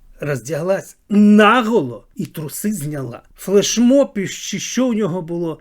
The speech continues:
коли його зобов'язував суд платити аліменти дітям,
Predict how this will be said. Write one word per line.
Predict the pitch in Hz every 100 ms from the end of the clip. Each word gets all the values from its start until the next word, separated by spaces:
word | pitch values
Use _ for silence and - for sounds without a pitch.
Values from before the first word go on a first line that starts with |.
| _
коли | - 202 226 208
його | 190 185 202 196
зобов'язував | 143 160 185 185 208 160 170 165
суд | - 208 -
платити | 151 170 - 208 - 127 120 _ -
аліменти | 160 165 175 196 180 131 120
дітям, | 104 131 320 359 294